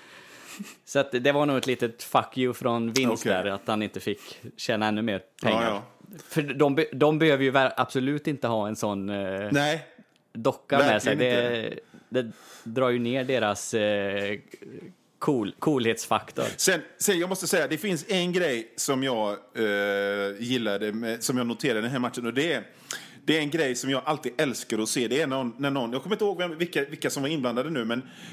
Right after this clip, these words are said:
Speaker 2: någon har någon annan i en sleeper, och så kommer domaren fram och höjer handen som hänger slappt. En gång.
Speaker 1: Mm.
Speaker 2: Två gånger. Och sen på den tredje så blir det en knytnäve och han börjar skaka.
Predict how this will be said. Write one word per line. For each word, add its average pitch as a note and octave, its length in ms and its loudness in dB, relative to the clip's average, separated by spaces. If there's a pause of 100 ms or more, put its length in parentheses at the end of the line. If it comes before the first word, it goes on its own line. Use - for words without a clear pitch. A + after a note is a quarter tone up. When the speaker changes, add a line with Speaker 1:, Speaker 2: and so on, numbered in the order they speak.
(120)
Speaker 2:
någon G#3 360 0
har G#3 180 0
någon F3 140 -2
annan D#3+ 260 -2
i B2+ 80 -2
en C3+ 100 -4
sleeper, D3 640 -2 (520)
och C#3 80 -4
så E3 100 -2
kommer D#3+ 240 0
domaren C3+ 400 0
fram C3 280 -2
och B2 60 0
höjer B2 360 -2
handen A#2 480 -4
som B2 160 -4
hänger G2 300 -4
slappt. - 460 -12 (540)
En B2+ 240 0
gång. G2+ 340 -4
Speaker 1:
Mm. E3 300 0 (680)
Speaker 2:
Två C#3 320 0
gånger. A#2+ 420 -4
Och C#3+ 100 2
sen C#3+ 300 0
på - 80 -6
den B2 160 0
tredje C3+ 680 -2
så B2 120 -4
blir B2+ 260 -2
det A#2 60 -2
en A#2 80 -6
knytnäve A2+ 540 -2
och G2+ 60 -2
han G2+ 100 -2
börjar G#2 160 0
skaka. F#2+ 520 -4